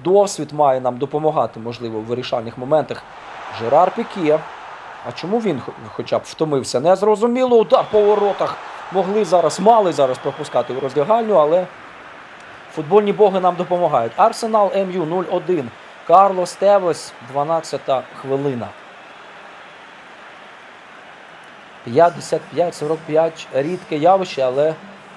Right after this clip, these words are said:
я поступаюся в володінні м'ячем. Проте в нас п'ять ударів, три в спір. Райан Гіггс переграє поки що Артету.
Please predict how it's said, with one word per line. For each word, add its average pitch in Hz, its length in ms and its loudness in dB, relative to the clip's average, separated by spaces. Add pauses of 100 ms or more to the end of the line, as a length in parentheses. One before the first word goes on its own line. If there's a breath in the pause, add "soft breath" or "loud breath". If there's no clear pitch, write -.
(320)
я 139 200 2
поступаюся 170 760 2
в - 20 -4
володінні 143 480 -4
м'ячем. 123 420 -8 (520)
Проте - 240 0
в 240 40 2
нас 185 120 -2
п'ять 175 220 0
ударів, 165 280 0
три 139 160 -8
в 117 60 -14
спір. - 200 -16 (3250)
Райан 208 280 4
Гіггс 226 280 -4 (140)
переграє 214 520 2
поки 117 180 -10
що - 180 -8
Артету. 185 480 -6